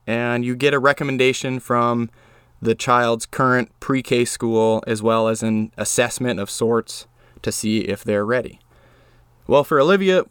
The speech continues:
we opted to wait to put her in, into kindergarten. Me and my wife just didn't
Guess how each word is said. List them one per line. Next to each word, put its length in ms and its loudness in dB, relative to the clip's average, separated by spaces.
we 180 -2
opted 520 2
to 360 0
wait 320 2
to 100 -10
put 200 -2
her 100 -2
in, 260 -4
into 240 -2
kindergarten. 640 -2
Me 100 0
and 60 2
my 120 2
wife 280 4
just 240 -6
didn't 340 -4